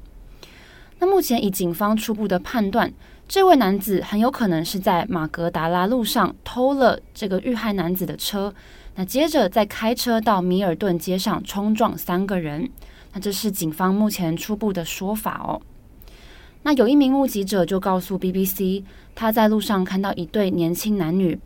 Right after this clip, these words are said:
被这名凶手刺伤，那凶手当时是穿着全身黑色的衣物，然后背着一个背包。那他先是刺伤了男生，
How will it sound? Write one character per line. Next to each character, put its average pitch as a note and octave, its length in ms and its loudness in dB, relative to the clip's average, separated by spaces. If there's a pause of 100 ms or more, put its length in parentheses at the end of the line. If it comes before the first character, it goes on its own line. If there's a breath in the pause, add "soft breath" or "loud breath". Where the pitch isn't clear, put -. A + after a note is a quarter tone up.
被 A#3+ 160 2
这 A#3+ 160 2
名 F3+ 200 2
凶 A3 280 0
手 G3 220 -2
刺 - 320 -6
伤， F3+ 420 -2 (360 loud breath)
那 A3+ 80 -2
凶 C#4+ 260 2
手 C#4 240 2
当 G#3 220 -2
时 G3 160 -6
是 G3 80 -8
穿 G#3 280 -4
着 G3+ 160 0
全 F3 380 -4
身 G#3+ 260 0
黑 G#3+ 280 -2
色 G#3 200 -2
的 F3 80 -4
衣 F#3+ 260 -6
物， A3 220 -4 (280 loud breath)
然 F3 120 -6
后 F3+ 80 -2
背 F#3+ 220 2
着 F#3+ 160 0
一 D#3+ 60 -2
个 E3+ 100 -4
背 F3+ 240 -2
包。 F3+ 340 0 (640 loud breath)
那 A3+ 60 -4
他 A3 160 0
先 D4 260 2
是 D#4 280 0
刺 - 200 -6
伤 G#3+ 220 0
了 F#3+ 80 2
男 E3+ 260 0
生， A#3+ 380 -2